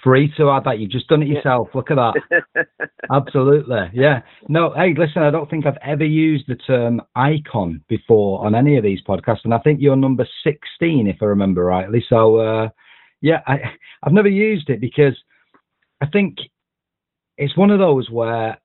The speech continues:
Speaker 1: the name just rolls off the tongue when it comes to match fishing. Yourself, Mark Pollard,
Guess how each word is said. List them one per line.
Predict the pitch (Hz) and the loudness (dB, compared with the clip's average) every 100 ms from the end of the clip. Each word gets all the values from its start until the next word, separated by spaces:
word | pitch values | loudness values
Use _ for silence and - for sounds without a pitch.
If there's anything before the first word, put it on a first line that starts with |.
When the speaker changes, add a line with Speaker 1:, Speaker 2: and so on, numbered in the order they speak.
| _ _ 131 | _ _ -6
Speaker 1:
the | 135 | 0
name | 143 165 147 107 104 | 2 2 0 -2 -2
just | 110 107 | -4 -2
rolls | 120 131 147 127 | 0 2 0 -2
off | 135 - | -8 -8
the | 143 139 - | -12 -10 -6
tongue | 131 101 92 90 | -2 -2 -4 -4
when | 117 | -6
it | 113 - | -6 0
comes | 123 117 | 0 2
to | 127 | 0
match | 123 120 - - | 0 -2 -10 -12
fishing. | 95 - 95 92 | -8 -6 -6 -6
Yourself, | 117 117 - 131 117 | -6 -2 2 2 2
Mark | 131 147 165 - | 0 0 -2 -4
Pollard, | - 127 117 113 | 0 0 0 -4